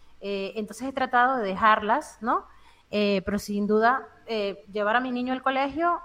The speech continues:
regresarme a casa, trabajar en mi ordenador, hacerme un café, hacerme dos cafés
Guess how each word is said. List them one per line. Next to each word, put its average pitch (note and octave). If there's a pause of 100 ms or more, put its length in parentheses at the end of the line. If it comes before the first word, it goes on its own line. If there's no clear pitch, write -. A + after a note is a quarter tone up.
(280)
regresarme G#3+
a A#3
casa, C#4
trabajar G3+
en B3
mi A#3+
ordenador, A3 (100)
hacerme G#3
un G#3+
café, B3+
hacerme G#3
dos A3
cafés C4